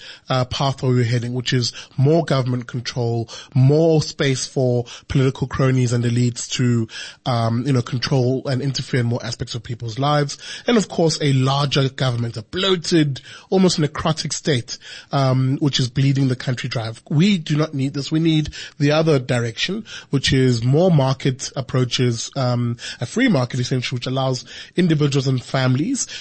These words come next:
to be the ones who get the income to build the savings, and from those savings buy themselves options. But there is a pathway to this, one which requires, um, certain reforms. Let me begin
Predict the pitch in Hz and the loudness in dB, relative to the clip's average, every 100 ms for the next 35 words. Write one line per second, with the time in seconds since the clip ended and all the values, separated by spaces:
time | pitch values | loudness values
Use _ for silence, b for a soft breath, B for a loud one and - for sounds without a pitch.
0 | B 165 131 135 127 127 131 123 127 - | B -2 0 0 2 2 0 -2 -6 -2
1 | 160 160 151 143 - 131 123 120 - 117 | -2 0 0 0 0 -2 -2 -4 -6 0
2 | 139 139 139 - 127 120 120 117 - B | 2 2 -2 -2 -2 -2 -4 -6 -10 B
3 | B B 127 - 135 120 117 - 226 151 | B B -6 0 2 2 2 2 4 4
4 | 131 - 123 123 120 120 139 123 120 - | 2 0 -2 -2 -2 -2 0 0 0 -4
5 | 120 - 92 104 - 139 B B B - | -4 -4 -8 -10 -8 -10 B B B 0
6 | 160 156 156 - 190 180 151 120 - 143 | 2 2 0 -2 -2 0 0 0 0 -2
7 | 120 - - 131 147 165 156 - 139 - | -2 -6 -4 0 2 4 2 0 -4 0
8 | 147 135 135 127 - B B B 127 123 | 2 2 2 0 -4 B B B 0 2
9 | 120 120 123 - - 147 131 123 - 123 | 0 0 -4 -4 -2 0 0 -2 -2 -2
10 | 107 - 147 208 175 147 151 147 143 | -4 -2 2 2 2 0 2 2 2